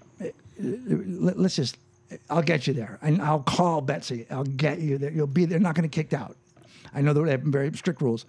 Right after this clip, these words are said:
Also, we're, it's ten feet away.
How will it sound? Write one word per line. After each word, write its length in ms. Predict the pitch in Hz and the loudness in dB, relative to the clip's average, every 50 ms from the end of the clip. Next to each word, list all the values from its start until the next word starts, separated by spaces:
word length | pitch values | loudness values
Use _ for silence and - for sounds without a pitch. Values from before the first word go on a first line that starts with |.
| - - - - - - - - | -18 -20 -20 -20 -20 -20 -8 0
Also, 420 | - 170 156 - 143 127 - - - | 0 2 2 2 0 -2 -2 -4 -8
we're, 320 | - 196 151 156 156 156 165 - _ _ - _ _ - 185 - | -8 -2 0 0 0 0 -2 -6 _ _ -20 _ _ -20 -12 -8
it's 200 | - - - - | -6 -6 -4 0
ten 220 | - 175 165 139 | 0 0 2 2
feet 160 | - 156 139 | 2 0 0
away. 260 | 131 120 110 95 101 | 0 -2 -4 -6 -10